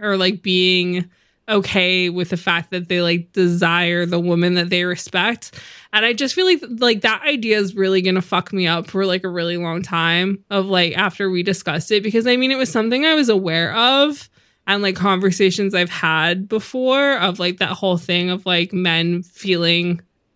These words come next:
disgusted with themselves after they fuck someone they love. But <laughs> like, like, that's always been so weird to me.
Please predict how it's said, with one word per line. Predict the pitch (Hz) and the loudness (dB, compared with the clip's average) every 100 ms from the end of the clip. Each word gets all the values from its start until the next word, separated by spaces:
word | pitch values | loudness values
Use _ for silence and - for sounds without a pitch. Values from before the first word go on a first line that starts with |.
| _ 240 196 | _ -4 0
disgusted | 233 - - 165 - 247 | -2 0 -2 -2 -4 0
with | 277 277 | 0 2
themselves | 285 294 285 277 269 | 0 2 2 2 2
after | 202 - 196 | 0 0 2
they | 190 | 2
fuck | 180 160 160 | 2 -2 -2
someone | - 196 190 | -2 0 2
they | 175 165 | 2 2
love. | 165 151 196 294 302 - _ _ _ _ _ _ | 0 2 2 2 0 -6 _ _ _ _ _ _
But | 226 185 190 196 175 - - | 0 2 4 4 2 0 -2
<laughs> | - - - 494 466 - 480 440 | 0 2 2 2 2 4 2 2
like, | 311 277 - - | 0 0 -8 -8
like, | 311 220 - | -6 -6 -4
that's | 214 214 220 | -2 -2 -4
always | - 202 196 269 311 | -4 -2 0 -2 -2
been | 311 349 | -2 -2
so | 359 - 302 311 302 | 0 0 0 -2 -4
weird | 294 294 311 339 | -4 0 0 0
to | 349 | 0
me. | 320 320 | 2 2